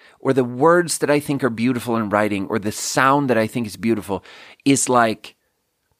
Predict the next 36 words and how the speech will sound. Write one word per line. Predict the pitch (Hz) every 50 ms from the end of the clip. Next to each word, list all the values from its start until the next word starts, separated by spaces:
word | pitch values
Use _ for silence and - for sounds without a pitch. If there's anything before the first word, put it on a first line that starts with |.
| _ _ _ _ _ _ _ _ _ _ _ _ _ _ _ _ _ -
just | - 180 180 - - -
what | 143 156 - - -
I | - 123 147 165 170
think | - - - 117 98 -
is | 95 - -
beautiful. | - 78 62 - - - - - - _ _ _ _ -
And | 135 143
I | 147
really | 147 139 160 190 196 190 160
just | 135 147 127 -
hope | - 139 143 143 -
to | - 135
make | 123 123 131 123 - -
some | - 123 113
songs | - 131 120 123 113 - -
that | 120 104 -
just | - 135 120 - - _ _ _ _
I | 117 127 127 143 165 170
think | 139 - - 113 95 -
are | 95 85
really | 85 87 82 78 78
beautiful. | 76 78 76 - - - - 50 - - _ _ _ _ _ _ _ _ _ _ _ _ _ _ _ _ _ _ _ _ _ _ _ _ -
And | 151 180
then | 202 202
I | 202 175
really | 147 123 120 117 117 123 127 139 160 180 190 185 185 185 156
don't | 120 101 - 123 117 139 160 - -
think | - - - 143 151 143 -
that | - -
they | - 139 135
will | 123 123 120 117
be | 123 120
beautiful | 104 117 120 131 123 120 - 120 104
to | - 120
anyone | 117 123 131 120 117 113
else. | 117 - - - - - -